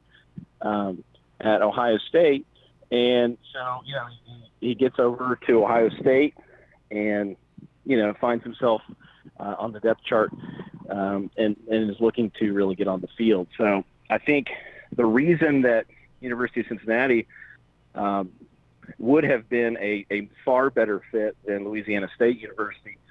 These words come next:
uh, is because, um, he, I think he could have rolled right in and, and got immediate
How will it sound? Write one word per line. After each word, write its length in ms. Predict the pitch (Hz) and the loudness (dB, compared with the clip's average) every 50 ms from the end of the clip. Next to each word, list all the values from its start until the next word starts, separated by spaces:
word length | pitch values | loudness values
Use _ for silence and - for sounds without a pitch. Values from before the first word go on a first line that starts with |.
| - - - - - - - - | -20 -20 -18 -18 -20 -16 -8 -2
uh, 280 | 104 107 107 104 101 92 110 | 0 0 2 2 0 0 -2
is 240 | 120 127 139 143 139 135 - | 0 0 0 0 0 -2 -6
because, 720 | - - - - - - 165 175 165 139 123 113 120 127 - - - - - - | -14 -14 -8 -4 0 2 4 6 6 6 6 4 4 2 -2 -10 -20 -16 -8 -4
um, 380 | 110 113 113 113 110 110 104 - _ _ - - - - 123 | -2 0 0 0 0 -2 -6 -10 _ _ -20 -18 -8 -2 0
he, 220 | 123 113 - - - - - - | 2 2 2 0 -2 -4 -2 -2
I 100 | 117 127 | -2 0
think 180 | - 156 151 - | 0 -2 -2 -2
he 80 | 147 | -4
could 180 | - - 160 143 | -4 -4 -2 -2
have 120 | 123 107 | -2 0
rolled 240 | 117 120 123 123 117 | 2 4 4 4 4
right 220 | 120 113 110 104 | 4 4 4 4
in 160 | 107 110 110 107 | 2 2 0 0
and, 140 | 101 101 - - | -2 -4 -6 -6
and 160 | 104 98 98 | -6 -4 -2
got 220 | - 107 101 101 101 | 2 2 2 2 2
immediate 480 | 95 101 104 107 104 98 101 98 95 | -2 -6 -12 -20 -12 -6 -4 -4 -4